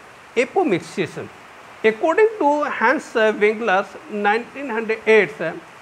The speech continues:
replacement of general sexual reproduction by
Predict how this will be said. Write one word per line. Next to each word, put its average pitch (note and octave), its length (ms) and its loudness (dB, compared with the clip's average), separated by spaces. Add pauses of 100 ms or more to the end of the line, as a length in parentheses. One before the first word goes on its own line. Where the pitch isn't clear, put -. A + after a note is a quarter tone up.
(220)
replacement F4 920 -2
of A#3+ 200 2 (140)
general A#3+ 480 2 (180)
sexual A3 380 -2
reproduction G#3+ 680 -2
by G3+ 340 4